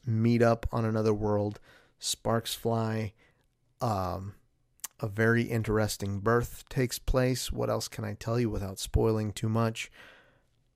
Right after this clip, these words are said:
I guess I can't. I guess I can't. Oh, the, the male android tells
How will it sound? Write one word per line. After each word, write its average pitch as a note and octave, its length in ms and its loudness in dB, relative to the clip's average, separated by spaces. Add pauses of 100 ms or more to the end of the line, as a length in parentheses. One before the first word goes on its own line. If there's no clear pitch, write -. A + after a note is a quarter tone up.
(760)
I C3+ 100 0
guess A#2+ 280 0
I G#2 80 -4
can't. D3 580 -2 (560)
I A2 140 -6
guess A2+ 240 0
I A2 140 -2
can't. C#3+ 420 -6 (580)
Oh, C3+ 240 2
the, A2 600 4 (200)
the B2 200 -4
male A2 340 4
android G2+ 460 -2
tells A2+ 420 -2